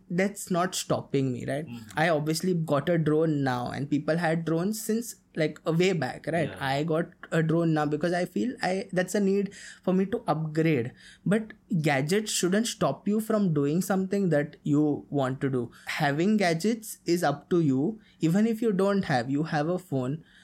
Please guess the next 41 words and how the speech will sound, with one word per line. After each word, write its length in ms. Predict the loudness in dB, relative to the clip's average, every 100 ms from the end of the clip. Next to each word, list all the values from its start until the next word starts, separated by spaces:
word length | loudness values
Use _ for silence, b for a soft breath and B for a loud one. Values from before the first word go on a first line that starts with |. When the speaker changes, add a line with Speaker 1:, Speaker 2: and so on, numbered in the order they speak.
| B B -2
Speaker 1:
you 320 | 0 0 -2 -8 _ _ -6
have 380 | -2 0 -2 -2
to 120 | -2
start. 440 | -2 0 0 0 -4 0
That 200 | 0 0 -8 -20
Speaker 2:
Yeah. 120 | -20 -20 -20 _ -2 0
Speaker 1:
baby 280 | 2 2 0
step 420 | 0 -2 -2 -6 _
of 280 | -2 -2 -6 -20 -20 B B -14
starting 680 | -4 0 0 0 0 -2 -4
is 180 | -2 0
very 280 | 0 0 -2
important. 580 | -4 -8 -10 -10 -12 -10
If 180 | -8 -2
you 120 | -2
won't 380 | 0 -2 -4 -4
start, 480 | -8 -2 -2 -2 -2
you 120 | 0
won't 280 | 0 -2 -4 -4
know 540 | 0 0 0 -2 -6 B -4
about 240 | 0 0
the 80 | 0
potential 500 | -2 -4 -4 -2 -4
that 140 | -2
you 80 | -2
have 240 | -2 -4 -4
in 120 | -4
you, 120 | -4
that 140 | -4 -4
you 100 | -6
can 220 | -6 -6
do. 140 | -8 -12 B B B
Once 220 | 0 2
you 100 | 2
grow, 280 | 2 4 4
you 180 | 2 2
make 280 | 2 0 0
money, 320 | 0 0 0
you 160 | 0
buy 240 | 0 0 -2
gadgets. 560 | -4 -6 -10 -16 -18